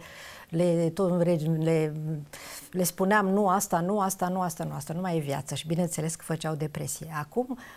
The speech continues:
caz pe, pe, fiecare caz este analizat și sunt anumite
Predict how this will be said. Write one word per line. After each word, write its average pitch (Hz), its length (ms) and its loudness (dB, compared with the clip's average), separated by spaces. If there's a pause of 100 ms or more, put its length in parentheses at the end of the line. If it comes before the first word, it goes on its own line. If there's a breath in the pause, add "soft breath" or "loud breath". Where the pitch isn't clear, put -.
(160 loud breath)
caz 190 260 6
pe, - 180 -6 (240)
pe, 160 400 -6 (100)
fiecare 165 520 0
caz 165 260 0
este 151 240 -4
analizat 139 560 -4
și 220 340 -4
sunt 196 340 -4
anumite 156 560 -2